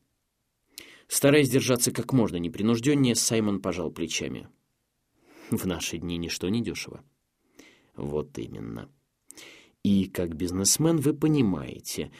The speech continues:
что инвестиции нуждаются в защите». «Вот оно», — подумал Саймон и с облегчением перевел взгляд с улыбающихся губ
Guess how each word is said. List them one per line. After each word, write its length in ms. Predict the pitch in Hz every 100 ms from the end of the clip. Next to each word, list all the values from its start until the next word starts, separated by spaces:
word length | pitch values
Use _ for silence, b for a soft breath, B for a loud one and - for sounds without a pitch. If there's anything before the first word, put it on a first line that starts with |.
| B
что 280 | - - 110
инвестиции 1120 | - 110 95 85 - - 82 95 - 143 143 139 B B _ -
нуждаются 680 | 104 78 80 76 73 -
в 60 | 76
защите». 720 | 76 65 - - 50 - 50 - _ _ _ _ _ _ _ _ _ _ _ _ _
«Вот 460 | 117 110 117 113 107
оно», — 220 | 80 80
подумал 420 | 80 92 98 92 92
Саймон 440 | - 139 139 135
и 180 | 139 117
с 140 | -
облегчением 680 | 101 110 113 - 160 151 135
перевел 400 | 123 113 113 104
взгляд 360 | 90 104 120 120
с 120 | -
улыбающихся 720 | 101 90 92 87 - - 98
губ 300 | 92 131